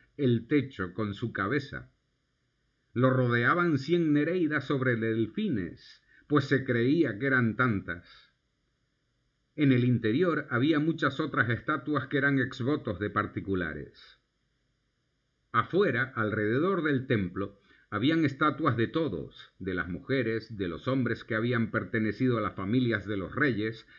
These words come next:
así como de muchos otros exvotos de los reyes, de particulares de la ciudad y de todos los territorios que dominaron. Había un altar que dominaba por su grandeza y su manufactura toda esta construcción.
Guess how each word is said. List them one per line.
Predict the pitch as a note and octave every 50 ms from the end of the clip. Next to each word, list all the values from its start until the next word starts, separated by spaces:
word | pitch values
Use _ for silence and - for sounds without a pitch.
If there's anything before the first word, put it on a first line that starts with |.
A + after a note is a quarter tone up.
| - -
así | - A#2 - - D3+
como | D3 D#3 D#3 D3 D3
de | C#3 C#3 C3+
muchos | B2+ C#3+ E3 F3+ F#3+ F3+ - - E3+ C#3 - -
otros | F3 F3 F3 - D3 C3 B2+ -
exvotos | C#3+ - - - C#3 D#3+ G3 F#3 - - A2 F2+ F2+
de | G#2 G#2+
los | G#2+ G2+ G2+
reyes, | - A#2+ D3 D3 C3+ A2+ A2+ A#2 B2+ B2+ - - - - -
de | - B2+ C3+
particulares | B2+ C3 C3 C3+ B2+ - A2 F2+ - F2+ F#2 G2 G2+ G2+ G2+ E2 G2 F#2
de | G#2+
la | G#2 F#2
ciudad | - - A#2+ B2 D#3 D3 C3+ C#3 C#3 - - - -
y | - D3
de | C3+ C3+ C3+
todos | C3+ D#3 F3 F3 E3+ D#3 C#3+
los | D3+ C#3+ B2 -
territorios | - C3+ B2 C3 B2+ B2+ C3+ C#3+ C3 A#2 G#2+ G2+ G2 -
que | - G2+
dominaron. | F2+ G2 F#2 G2 G2 G2 G2 F#2+ E2 D2+ D2 C#2+ C2+ C2 B1+ - - _ _ _ _ _ _ _ _ _ _ _ _ _ _ _ _ _ _ _ _ _ _ _ _ _ _ _ _ _ _ _ _ _ _ _ _
Había | - G2 G#2 B2 E3+ G3
un | G3 G3 F#3
altar | D#3+ C#3+ B2+ C3 - D#3 D3 D3 - -
que | C#3+ C3
dominaba | A#2+ A#2 A2+ A2+ G#2+ G#2 A2+ C#3 E3+ D#3+ C#3 C#3+ B2 -
por | A#2+ A2
su | - - C3 A#2+
grandeza | A#2+ A#2 A#2 A2+ A#2 D#3 E3+ C#3+ - C3+
y | B2
su | B2+ - G3+
manufactura | F#3+ D#3 C#3 D#3+ C#3 - C#3 B2 B2 - D3 D3 C#3+ C3 B2
toda | - C#3+ C#3 C#3 C#3 C#3
esta | B2+ B2+ C3+ B2 B2+
construcción. | B2 G2 - - A2+ F#2+ - - C#3+ C#3 A#2 G2 F2 D2+ - -